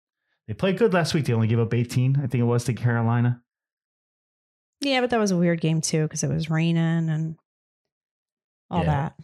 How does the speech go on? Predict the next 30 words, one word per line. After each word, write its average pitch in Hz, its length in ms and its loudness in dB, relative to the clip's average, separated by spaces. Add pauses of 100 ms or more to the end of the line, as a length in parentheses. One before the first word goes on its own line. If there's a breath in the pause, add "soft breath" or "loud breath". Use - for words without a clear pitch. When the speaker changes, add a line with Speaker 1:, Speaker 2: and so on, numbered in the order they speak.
(100)
Speaker 1:
yeah. 87 440 -2
Speaker 2:
Um, 117 260 -6 (240)
Speaker 1:
And 117 100 4
they 117 140 2
turned 113 280 -2
the 95 40 0
ball 95 280 0
over. 90 80 2
Speaker 2:
and - 80 2
I - 100 2
don't 262 100 2
know 226 80 2
Speaker 1:
They - 60 4
Speaker 2:
what 180 100 4
Speaker 1:
drove 180 80 4
a - 40 4
Speaker 2:
happened 107 180 0
Speaker 1:
little 101 140 0
bit 101 140 0
and 87 80 -6
tur-, 98 240 -4
uh, 82 380 -2
Teddy 104 160 -2
Bridgewater 87 400 -2
threw 87 140 -2
a 78 60 -2
pick. 87 400 -4
Speaker 2:
with 190 140 -6
Todd 170 280 -4
Gurley, 160 260 -4